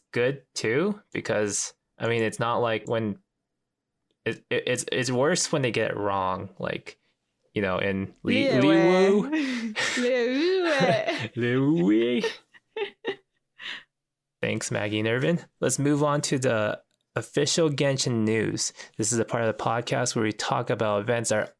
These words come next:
Speaker 1: ongoing and upcoming. And the current event that's ongoing is the Three Realms Gateway offering. This came out last week,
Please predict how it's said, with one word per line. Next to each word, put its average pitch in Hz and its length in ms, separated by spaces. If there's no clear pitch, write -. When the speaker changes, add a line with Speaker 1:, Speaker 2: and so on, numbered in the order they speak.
Speaker 1:
ongoing 156 680
and - 120
upcoming. 104 680
And 101 220
the 92 200
current 165 520
event 120 360
that's 110 220
ongoing 110 600
is 107 280
the 101 160
Three 104 320
Realms 101 420
Gateway 104 400
offering. 120 600
This 117 200
came 120 240
out 110 320
last 165 440
week, 160 340